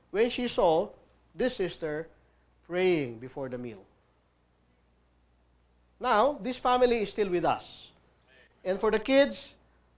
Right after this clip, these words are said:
that we just realized maybe we should start a children's meeting. Now we have seventeen in that house. They invited their friends. We have a small meeting there for the children. And every Friday evening, we have a home meeting for the family.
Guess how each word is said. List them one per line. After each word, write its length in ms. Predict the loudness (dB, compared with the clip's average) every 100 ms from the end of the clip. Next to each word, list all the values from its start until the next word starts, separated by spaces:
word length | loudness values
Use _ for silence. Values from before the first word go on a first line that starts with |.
| _
that 320 | 0 0 -2 -20 -14
we 160 | -10
just 240 | -6 -6 -2
realized 420 | 0 2 2 0
maybe 220 | -2 0
we 140 | 0
should 200 | 0 -4
start 280 | -6 -4 -4
a 40 | -4
children's 380 | -8 -6 -8
meeting. 300 | -8 -10 -10 -16 _ _ _
Now 180 | -4 0
we 80 | 0
have 160 | 0
seventeen 720 | 0 0 0 -2 -2 -2 -4 -12 _ _
in 120 | -10 -4
that 160 | -4
house. 480 | -4 -6 -8 -18 -20 _ _ _ _ _ _ _ _ _
They 140 | -4
invited 400 | 0 4 4 4
their 140 | 0 -2
friends. 640 | 2 4 6 4 0 -10
We 80 | -10
have 120 | -8
a 60 | -10
small 240 | -10 -8
meeting 360 | -6 -8 -10 -8
there 340 | -6 -6 -8 -12 _ _ -16
for 80 | -14
the 80 |
children. 500 | -8 -6 -4 -4 -6 -12 _ _ _ _ -8
And 240 | -6 -6
every 240 | -8 -8 -8
Friday 380 | -4 -2 -2 -4
evening, 400 | -6 -4 -2 -2
we 80 |
have 120 | -4 -6
a 60 |
home 260 | -8 -8 -6
meeting 280 | -8 -10 -14
for 140 | -14
the 80 | -12
family. 400 | -12 -14 -16